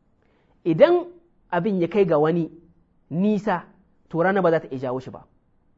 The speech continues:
Har shi za ka gani ana gwadi, mutane suna gani ko cikin fina-finai ana gwada musu.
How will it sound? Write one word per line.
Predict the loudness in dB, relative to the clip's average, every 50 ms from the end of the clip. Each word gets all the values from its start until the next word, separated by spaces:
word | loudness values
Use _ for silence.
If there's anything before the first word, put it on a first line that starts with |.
| _ _ _ _
Har | -4 -2 -2
shi | -2 -2 0
za | 0
ka | 0 0
gani | 0 0 -2 -2 -4
ana | -4 -6 -6 -4
gwadi, | -4 -6 -6 -8 -12 -16 -20 _ _ _
mutane | -8 -6 -6 -4 -4 -6
suna | -4 -4 -2 -2
gani | -2 -2 -4 -4
ko | -6 -8
cikin | -8 -8 -10 -8
fina-finai | -6 -6 -6 -6 -6 -8 -8 -8
ana | -8 -6
gwada | -6 -6 -6 -6
musu. | -10 -12 -14 -18